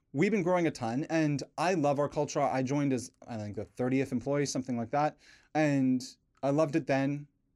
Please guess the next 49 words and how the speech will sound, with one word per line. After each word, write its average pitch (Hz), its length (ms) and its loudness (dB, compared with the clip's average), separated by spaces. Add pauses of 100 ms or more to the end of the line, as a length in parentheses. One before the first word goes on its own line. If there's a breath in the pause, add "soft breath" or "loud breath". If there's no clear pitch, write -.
(120)
I 135 80 0
love 143 180 4
it 156 80 0
now. 117 360 -4 (320 soft breath)
But 156 80 2
what 147 120 4
I 131 80 2
have 170 240 -2
seen 131 320 0
is 120 140 -4
that 123 340 0
as 143 240 -2
we've 127 180 -2
grown, 120 440 -4 (720 soft breath)
we've 139 180 2
had 143 240 0
less 143 240 0
of 156 100 0
a 127 240 2
team-wide 156 600 -2
culture. 196 460 -4 (360)
Um, 139 200 0
we 160 100 2
do 214 160 0
have 123 280 -2
one, 165 340 -2
and 139 100 0
I 131 80 0
think, 131 320 -4
you 143 80 2
know, 110 160 -4 (100)
for - 260 -2
a - 40 -2
hundred 120 240 -4
people, 127 220 -4
it's 127 100 -6
still 127 160 -2
very 104 320 -6
strong, 110 480 -6
and 147 100 -2
I 107 60 -4
hope 117 240 -8
it 131 120 -8 (100)
stays 135 260 -4
strong 120 220 -6
for 117 80 -12
a 117 40 -6
long 107 140 -8
time, 131 260 -4